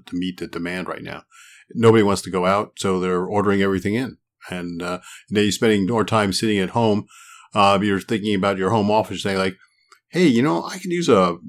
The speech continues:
nicer lamp in this office," or, like, "You know, this headset isn't as good. I wish I had a nice Bluetooth headset." And you start ordering more stuff to, to round out your home office. And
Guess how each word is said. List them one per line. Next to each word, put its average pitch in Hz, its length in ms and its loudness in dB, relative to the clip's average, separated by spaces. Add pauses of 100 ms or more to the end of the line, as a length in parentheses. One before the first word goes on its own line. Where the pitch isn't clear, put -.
nicer 117 420 -2
lamp 95 440 -2
in 90 120 -2
this 80 220 -10
office," 76 400 -10
or, 107 180 -8
like, - 180 -12
"You 120 140 -14
know, 123 120 -10
this - 240 -18
headset 101 480 -4
isn't 90 260 -6
as 78 140 -12 (100)
good. 92 220 -4
I 113 60 -6
wish 139 340 -8
I 120 40 -4
had 101 80 -4
a - 20 -4
nice 95 200 -4
Bluetooth 110 640 -4
headset." - 340 -12 (400)
And 214 120 2
you 214 80 2
start 220 240 4
ordering 101 300 6
more 85 160 -4
stuff - 400 -6
to, 85 260 -8 (160)
to 90 80 -14 (140)
round 92 300 -2
out 92 180 -2
your 82 120 -8
home 95 220 -4
office. 90 400 -8
And 87 180 -10